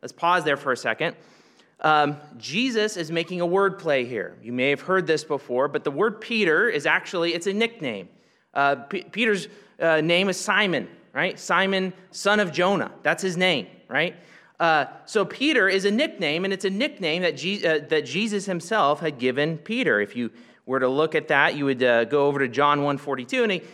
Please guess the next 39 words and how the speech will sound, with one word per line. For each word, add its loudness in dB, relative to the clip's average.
talks 0
about 0
Peter's -2
name 0
is -4
Cephas. -6
Cephas -6
is -10
just -8
the -8
Aramaic 0
form -2
of -2
the, 0
uh, 0
of, -4
of -10
the, -4
the -6
nickname 0
that, -2
uh, 0
uh, -6
of -8
Peter. -4
And -8
Peter 2
is 0
a -2
Greek -4
word, -2
a -18
Petros. -2
It 0
means -2
rock 2
or -2
stone, -2
right? -4